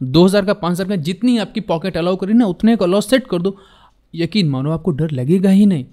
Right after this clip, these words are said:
किस बात का डर, किस बात का डर? कैपेसिटी है आपकी हज़ार की और आपने रिस्क ले लिया है, ब-, म-,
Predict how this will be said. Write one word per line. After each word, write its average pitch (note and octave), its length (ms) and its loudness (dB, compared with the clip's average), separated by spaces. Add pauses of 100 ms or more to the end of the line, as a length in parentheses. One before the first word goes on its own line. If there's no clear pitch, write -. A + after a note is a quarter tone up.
(140)
किस A3 180 0
बात F#3 240 -4
का F3 80 -4
डर, C3 160 -4 (360)
किस A#3+ 140 4
बात D3 200 0
का A#2+ 80 -12
डर? A2 160 -12 (1900)
कैपेसिटी G3 540 0
है A#3 60 6
आपकी A3 200 0
हज़ार D#3+ 320 0
की G3 100 -6
और F#3 80 -2
आपने F3+ 220 -2
रिस्क F#3+ 300 0
ले F#3+ 100 0
लिया F#3 240 -2
है, A3 120 -2 (400)
ब-, D3 280 -4
म-, F3+ 300 0